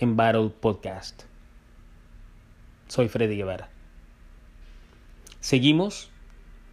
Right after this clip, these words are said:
con la serie de errores de liderazgo. Y esta vez voy a hablar sobre otro error común que hacemos nosotros,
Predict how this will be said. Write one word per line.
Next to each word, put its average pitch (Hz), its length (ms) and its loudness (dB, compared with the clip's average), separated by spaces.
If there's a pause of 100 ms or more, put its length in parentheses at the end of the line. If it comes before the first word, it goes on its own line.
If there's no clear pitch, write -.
(520)
con 131 220 2
la 127 100 0
serie 151 560 0 (480)
de 127 460 0 (100)
errores 131 640 0
de 117 80 2
liderazgo. 110 640 -4 (1040)
Y 120 260 4
esta 131 280 2
vez 170 420 0 (1120)
voy 117 220 4
a 135 60 4
hablar 120 480 -2 (180)
sobre 123 420 -2
otro 113 440 0 (500)
error 117 320 0
común 127 400 0 (1300)
que 127 100 2
hacemos 107 520 -4 (680)
nosotros, 113 600 -2